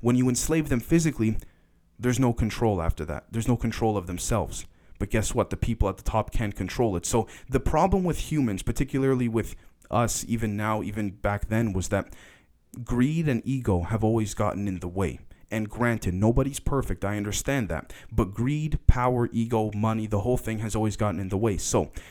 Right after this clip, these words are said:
the way these secret societies view it, from my understanding, and I could be wrong, but the way they view it is that, "Listen, we gotta sacrifice and suppress these people in order for us to maintain control, because if we don't, then we're gonna lose that control." Now, the next thing comes to mind, which is that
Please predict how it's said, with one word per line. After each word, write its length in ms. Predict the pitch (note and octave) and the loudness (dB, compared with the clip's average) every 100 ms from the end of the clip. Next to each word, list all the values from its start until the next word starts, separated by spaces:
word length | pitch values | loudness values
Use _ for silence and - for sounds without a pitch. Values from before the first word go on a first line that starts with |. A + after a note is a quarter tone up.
| - | -4
the 100 | A2 | 0
way 200 | A2+ D#3 | 2 2
these 200 | E3 D3+ | 0 -4
secret 320 | - C#3 B2 | -4 -4 -4
societies 540 | A2+ - A#2+ A#2 G#2 F#2 | -4 -2 0 0 -4 -8
view 360 | F#2 B2 F3+ | -8 -2 0
it, 220 | E2 - - - - | 0 -4 -12 -16 -2
from 200 | B2 A#2 | 2 4
my 200 | A#2 A#2+ | 2 0
understanding, 640 | G#2 F#2+ - D3 D3 F2 | -2 -4 -4 -2 -2 -2
and 80 | F#2+ | -2
I 60 | G#2+ | -2
could 140 | B2 | -2
be 80 | C#3+ | -2
wrong, 340 | B2 G#2 G2 | 0 0 0
but 220 | A#2 G#2+ | 0 0
the 60 | A#2+ | 2
way 120 | A#2+ | 0
they 120 | A2+ | 2
view 240 | G#2 D3 E3 | -2 -2 0
it 80 | C3 | 0
is 140 | A2+ | -2
that, 260 | - A#2 - - - - - _ _ - - | 0 0 -2 -18 -20 -20 -20 _ _ -6 2
"Listen, 320 | C3 - A2 | 2 4 2
we 120 | A2+ | 2
gotta 220 | C3+ C3+ | 4 2
sacrifice 640 | B2+ C3 B2 B2 - A#2+ - | 2 2 2 0 0 0 0
and 80 | G#2+ | -4
suppress 360 | G#2+ - A#2 | -2 0 0
these 200 | - G#2 | -2 -4
people 360 | - A2+ - G2+ | -2 -2 0 0
in 60 | |
order 180 | G#2 G#2+ | 0 0
for 140 | G#2 G#2+ | 0 0
us 140 | G2 | 0
to 80 | A2 | -2
maintain 340 | G#2 G2 G#2 | -2 0 0
control, 400 | F#2+ F2 - A#2 | -2 -4 0 2
because 300 | A2+ G#2 G2 | 2 -2 -2
if 120 | G#2 | -2
we 60 | G2+ | -2
don't, 300 | G2 G#2+ A2 | 0 0 2
then 120 | G#2 | 0
we're 80 | G#2 | 0
gonna 140 | G2+ | -2
lose 240 | F#2+ G#2 G2+ | -2 -2 -2
that 160 | F2 | -4
control." 420 | - G2+ - A#2 - - - - | -6 -8 0 0 0 -8 -18 -2
Now, 260 | B2 A#2 D#2+ - - - | 2 2 0 -12 -18 0
the 100 | A#2+ | 2
next 280 | C#3 E3 - | 4 2 0
thing 180 | C3 | 0
comes 280 | B2+ C3 A#2+ - | 4 4 2 0
to 80 | |
mind, 300 | G#2+ G2 F#2+ | 0 0 -2
which 200 | G2 F#2+ | -2 -4
is 80 | F#2+ | -4
that 240 | F#2 F#2+ | -2 -2